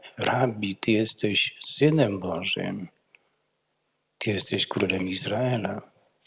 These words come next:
Odparł mu Jezus: „Czy dlatego wierzysz, że powiedziałem ci: 'Widziałem cię pod figowcem'?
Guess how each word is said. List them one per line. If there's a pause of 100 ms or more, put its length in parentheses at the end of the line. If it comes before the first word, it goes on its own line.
(2500)
Odparł
mu
Jezus: (560)
„Czy
dlatego
wierzysz, (800)
że
powiedziałem
ci: (760)
'Widziałem
cię
pod
figowcem'?